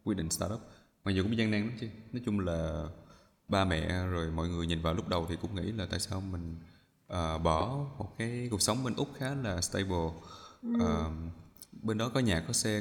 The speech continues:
Speaker 1: có công việc ổn định, nói chung là lương cũng tốt này nọ. Ờ, về đây startup, nói chung là mình đổi cuộc sống mình về tài chính đó nha, là upside down luôn á.
Speaker 2: <laughs>
Speaker 1: Tại cái thời gian ban đầu bootstrap á, mình đâu có xin
Speaker 2: Đúng
Speaker 1: tiền
Speaker 2: rồi.
Speaker 1: ai được, mình lấy tiền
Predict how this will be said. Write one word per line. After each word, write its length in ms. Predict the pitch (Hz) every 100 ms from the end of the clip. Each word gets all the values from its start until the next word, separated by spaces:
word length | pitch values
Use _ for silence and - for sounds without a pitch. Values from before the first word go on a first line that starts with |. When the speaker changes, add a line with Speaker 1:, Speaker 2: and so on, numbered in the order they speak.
| 107
Speaker 1:
có 120 | 117 117
công 140 | 101
việc 120 | 92
ổn 180 | 90 101
định, 340 | 87 82 92 95 -
nói 100 | 117 113
chung 180 | 98 92
là 140 | 82 82
lương 220 | 98 98
cũng 140 | 101
tốt 240 | 107 127 135
này 100 | 85
nọ. 120 | 80 85 - - - _ _ -
Ờ, 320 | 85 80 80
về 280 | 82 85 82
đây 220 | 92 92
startup, 280 | 98 98 -
nói 80 | 110
chung 140 | 98 90
là 100 | 80
mình 440 | 80 78 76 76 82 - _ _ _ _ -
đổi 300 | 120 87 127
cuộc 140 | 101
sống 260 | 107 123 135
mình 160 | 90
về 120 | 82 82
tài 160 | 82
chính 240 | 80 117 151
đó 40 |
nha, 160 | 135 104
là 80 | 90
upside 240 | 127 - 95
down 220 | 95 92
luôn 140 | 95 104
á. 80 | 113 - -
Speaker 2:
<laughs> 100 | 233 254 - 311 294 - - - - -
Speaker 1:
Tại 120 | 92
cái 120 | 90 120
thời 100 | 95
gian 100 | 101
ban 100 | 101
đầu 120 | 90
bootstrap 400 | 104 131 131 139
á, 80 | 139 135
mình 120 | 101
đâu 100 | 92
có 160 | 107 113 110
xin 160 | - 220
Speaker 2:
Đúng 80 | 247
Speaker 1:
tiền 60 |
Speaker 2:
rồi. 60 | 254
Speaker 1:
ai 80 | 90
được, 140 | 85
mình 120 | 85
lấy 80 | 98
tiền 280 | 92 87